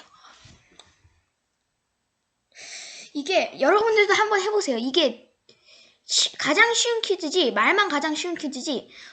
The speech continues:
뭔가 이렇게 어려운 그런 요소가 있는 것 같습니다.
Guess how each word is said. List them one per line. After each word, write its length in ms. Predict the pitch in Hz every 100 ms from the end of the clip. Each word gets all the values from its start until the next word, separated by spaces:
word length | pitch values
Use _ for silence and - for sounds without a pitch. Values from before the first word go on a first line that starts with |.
| -
뭔가 540 | 277 392 403 415 359
이렇게 300 | 277 285 311
어려운 500 | 262 247 339 392 359
그런 300 | 294 294 254
요소가 320 | 269 302 359
있는 240 | 233 240 254
것 80 | 208
같습니다. 600 | 214 - 220 165 -